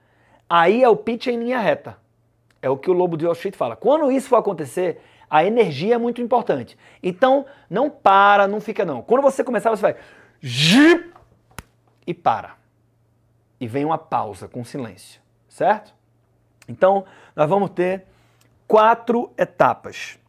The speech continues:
mais o silêncio cinco. Então, você vai construir um problema, né? A história do pastor lá, a gente deu uma adaptada nisso. Não, não foi, Pablo? Pablo tá aí? Grande Pablo. Então, é o seguinte.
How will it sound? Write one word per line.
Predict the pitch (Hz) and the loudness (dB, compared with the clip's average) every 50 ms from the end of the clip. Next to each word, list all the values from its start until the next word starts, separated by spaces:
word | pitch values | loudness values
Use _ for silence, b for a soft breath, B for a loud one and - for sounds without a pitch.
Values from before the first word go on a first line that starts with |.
| _ _ _ _ _ _ _ - | _ _ _ _ _ _ _ -10
mais | 214 190 185 180 180 180 170 202 | -4 -2 0 0 0 0 -2 -4
o | |
silêncio | 185 - - 202 175 147 151 156 - - | -8 -6 -6 -6 -4 -6 -6 -8 -10 -14
cinco. | 196 - - 151 135 113 - - - _ _ _ _ _ _ _ _ _ _ _ _ _ _ b b b b b b b | -16 -12 -10 -10 -10 -10 -12 -16 -20 _ _ _ _ _ _ _ _ _ _ _ _ _ _ b b b b b b b
Então, | b - 127 120 | b -8 -8 -4
você | - - | -4 -2
vai | 127 127 123 - | -2 -2 -2 -2
construir | - 123 117 - - 127 123 117 | -4 -12 -12 -10 -8 -6 -6 -6
um | 113 | -4
problema, | - 160 175 175 160 180 196 208 233 240 254 277 311 359 - _ _ _ _ _ _ _ | -2 0 0 0 2 2 2 2 2 2 0 0 0 -2 -8 _ _ _ _ _ _ _
né? | - 151 185 | -4 -2 -2
A | 185 | -2
história | 156 - - 170 170 | -2 -2 -2 -2 -2
do | 165 160 | -4 -6
pastor | - - 147 127 - - - _ 165 170 175 160 127 117 | -6 -6 -6 -6 -6 -12 -8 _ -4 -2 -2 -2 -2 -4
lá, | 127 139 143 139 | -4 -4 -4 -4
a | 123 117 | -6 -8
gente | 123 143 143 _ 151 | -12 -16 -16 _ -10
deu | 143 147 | -8 -8
uma | 143 | -6
adaptada | 131 139 139 - - - 143 143 143 143 | -4 -6 -6 -6 -6 -6 -6 -4 -4 -6
nisso. | 127 110 101 - _ 117 | -10 -12 -14 -16 _ -20
Não, | 104 110 120 117 | -18 -18 -18 -18
não | - 131 | -18 -14
foi, | - - 175 170 | -8 -6 -8 -4
Pablo? | - 143 127 110 110 107 | -4 -6 -6 -6 -10 -14
Pablo | - - 143 151 135 120 | -10 -8 -8 -8 -8 -8
tá | - 127 | -8 -8
aí? | 139 165 165 b b b b b | -8 -8 -10 b b b b b
Grande | - 135 156 151 | -8 -8 -6 -6
Pablo. | 151 123 113 107 | -6 -6 -6 -8
Então, | 107 120 147 160 165 160 b b b b b | -8 -6 -4 -4 -4 -6 b b b b b
é | 135 | -10
o | 143 | -6
seguinte. | - - 190 175 139 110 - - _ | -6 -6 -6 -6 -8 -10 -12 -18 _